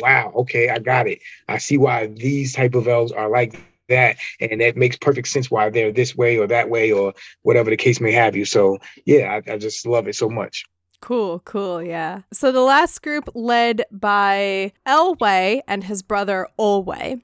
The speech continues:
Speaker 2: They are the Teleri, for they tarried on the road and were not wholly of a mind to pass from the dusk to the light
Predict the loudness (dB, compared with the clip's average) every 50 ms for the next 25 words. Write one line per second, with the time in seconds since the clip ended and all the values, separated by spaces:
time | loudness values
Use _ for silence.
0 | _ _ _ -20 -20 -20 -20 -20 _ -6 -2 0 2 2 2 2 2 2 2 0
1 | -2 -4 -4 -4 -2 -2 0 2 2 2 2 2 0 -2 -4 -6 -4 -6 -6 -8
2 | _ -6 -2 -2 0 0 0 -4 -4 -4 -8 -6 -4 0 0 2 2 2 2 0
3 | -2 -4 -4 -4 -2 -2 -2 -4 -4 -4 -4 -4 -2 -4 -4 -6 -6 -6 -6 -4
4 | -4 -4 -4 0 2 2 2 2 0 -4 -8 -4 -2 0 2 2 2 2 2 0
5 | 0 0 -2 -2 -2 -2 0 0 0 0 0 -2 -2 -4 -4 -6 -6 -8 -4 -2
6 | 0 0 0 0 -2 -6 -8 -10 -10 _ -10 -4 -4 -2 -2 -2 -4 -4 -2 -2
7 | 0 0 0 0 -2 -6 -8 -10 -12 -10 -6 -4 -4 -2 -2 -2 -2 -4 -4